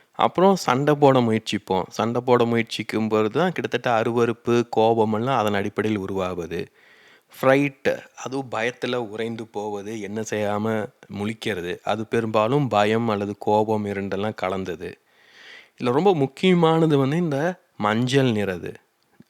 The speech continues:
அ, உணர்வு. அதனால அந்த பொட்டன்ஷியேட்டர்னு சொல்றாங்க. கிட்டத்தட்ட அதுதான் நம்மள முடிவு செய்யுது. அதை உணர்ந்த உடனே நாம ஒண்ணு மகிழ்ச்சியா உணர்வோம், இல்ல பயத்தை உணர்வோம். பயத்தை உணர்ந்தோம்னா அது மெல்ல கோபமா மாறும், அருவருப்பா,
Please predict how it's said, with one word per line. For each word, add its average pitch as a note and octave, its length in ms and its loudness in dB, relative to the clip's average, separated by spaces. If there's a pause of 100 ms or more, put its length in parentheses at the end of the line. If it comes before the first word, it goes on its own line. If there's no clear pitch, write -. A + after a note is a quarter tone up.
(140)
அ, F#2 360 -4
உணர்வு. G2 480 -4 (360)
அதனால A#2+ 300 -2
அந்த C3 160 -2 (100)
பொட்டன்ஷியேட்டர்னு B2 760 0
சொல்றாங்க. F2 480 -4 (480)
கிட்டத்தட்ட C3 440 -4
அதுதான் C#3+ 500 2
நம்மள C3 200 4
முடிவு A#2+ 460 0
செய்யுது. G#2 580 -2 (440)
அதை G#2+ 420 -4 (140)
உணர்ந்த D3 420 4
உடனே C3+ 360 4
நாம C#3 480 2
ஒண்ணு C3 40 -2
மகிழ்ச்சியா C3 600 0
உணர்வோம், C3+ 580 2 (100)
இல்ல A#2 240 0
பயத்தை G#2 520 2
உணர்வோம். A2+ 540 2 (800)
பயத்தை D3 380 4
உணர்ந்தோம்னா C#3+ 460 4
அது D#3+ 140 2
மெல்ல B2+ 320 2 (100)
கோபமா B2+ 460 4
மாறும், A#2+ 460 4
அருவருப்பா, A#2 760 0